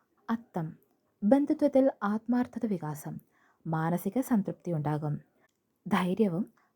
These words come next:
മനഃശക്തിയും വർദ്ധിക്കും. ചില ധനവ്യവഹാരങ്ങൾക്ക് ബുദ്ധിമുട്ട് സൃഷ്ടിക്കും. പരിഹാരത്തിന് വിഷ്ണുനാമജപം നടത്തുക. ചിത്തിര, കലാപ്രവർത്തനത്തിൽ വ്യക്തിത്വം തെളിയിക്കാൻ മികച്ച ദിവസം. സൃഷ്ടി നൈപുണ്യമുണ്ടാകും.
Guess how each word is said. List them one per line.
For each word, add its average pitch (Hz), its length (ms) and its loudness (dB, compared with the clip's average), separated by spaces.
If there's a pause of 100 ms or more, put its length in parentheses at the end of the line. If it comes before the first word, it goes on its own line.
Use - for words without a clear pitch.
മനഃശക്തിയും 277 640 2
വർദ്ധിക്കും. 160 640 -4 (520)
ചില 254 180 4
ധനവ്യവഹാരങ്ങൾക്ക് 208 1200 2
ബുദ്ധിമുട്ട് 180 440 -4
സൃഷ്ടിക്കും. 151 640 -10 (600)
പരിഹാരത്തിന് 170 840 -2
വിഷ്ണുനാമജപം 214 800 0
നടത്തുക. 156 560 -6 (580)
ചിത്തിര, 170 480 -4 (720)
കലാപ്രവർത്തനത്തിൽ 262 960 4
വ്യക്തിത്വം 233 500 0
തെളിയിക്കാൻ 208 400 0
മികച്ച 190 280 2
ദിവസം. 170 460 -4 (460)
സൃഷ്ടി - 340 -4
നൈപുണ്യമുണ്ടാകും. 190 920 2